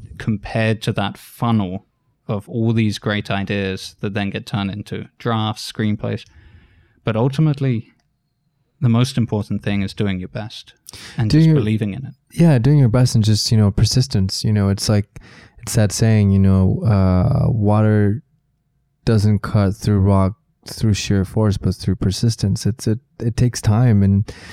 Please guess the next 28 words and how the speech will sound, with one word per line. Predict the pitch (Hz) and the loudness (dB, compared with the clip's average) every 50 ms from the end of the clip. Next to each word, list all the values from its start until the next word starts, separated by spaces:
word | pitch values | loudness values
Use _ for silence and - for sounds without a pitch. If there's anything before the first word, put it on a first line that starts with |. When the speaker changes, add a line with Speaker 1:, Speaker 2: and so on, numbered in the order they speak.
| - - - - | -20 -20 -6 -2
Speaker 2:
uh, | - 107 104 101 101 98 98 95 92 143 | 0 2 4 4 4 4 4 2 2 2
I | 120 107 | 2 2
just | 107 - 123 110 - - | 2 2 2 2 2 2
heard | 110 110 107 107 104 98 - | 4 4 4 4 2 2 -2
from | - - - 104 101 98 98 95 95 92 90 95 - - _ - _ - - - | -4 -2 0 2 2 4 4 4 4 2 2 0 -2 -8 _ -20 _ -16 -6 -2
Margaret | - 104 107 110 98 113 104 101 - - - - | 0 0 2 2 2 2 0 0 -4 -10 -8 -6
Atwood, | - - - - - - 101 104 110 - - _ | -6 -6 -6 -6 -4 -2 -2 -2 -2 -4 -10 _
who | _ - 107 104 | _ 0 2 2
wrote | 98 98 98 98 95 98 | 4 4 4 4 2 2
The | - 101 | 2 2
Handmaid's | 98 98 95 92 95 98 95 - - | 4 4 4 4 2 2 0 0 -2
Tale. | - 98 90 90 92 104 - - - - - - - - _ _ - - | -2 0 2 2 0 0 -2 -6 -14 -20 -20 -20 -20 -20 _ _ -12 -10
She | - - - 107 101 | -8 -2 0 0 0
said | 95 - - 107 98 92 - | 0 0 0 0 0 0 0
this | - 101 95 95 - - - - _ _ _ - | 0 0 0 0 -4 -10 -16 -20 _ _ _ -2
really, | 123 110 101 107 113 110 107 104 104 101 98 95 - _ _ _ _ - | 0 2 2 4 4 4 4 2 2 2 2 0 -4 _ _ _ _ -2
uh, | 117 107 98 92 90 90 87 87 87 87 - - 78 80 | 0 0 2 2 2 2 2 2 2 0 0 -2 -2 0
important | 117 110 107 - - 110 104 98 - | 0 0 0 0 0 0 0 0 0
piece | - 101 98 - | 0 -2 0 0
of | 92 | 0
wisdom | 92 95 98 98 - - 92 90 | 0 2 0 0 0 -2 -2 0
that | 92 90 | 0 0
really | 87 95 95 95 92 | 0 0 0 0 0
resonated | 92 101 101 104 - 104 95 90 90 90 98 | 0 0 0 0 0 0 0 0 0 0 0
with | 101 104 - | -2 -2 -2
me, | - 98 | 0 0
which | 90 92 98 - 110 | 0 0 0 0 -2
is, | 104 - | -2 -2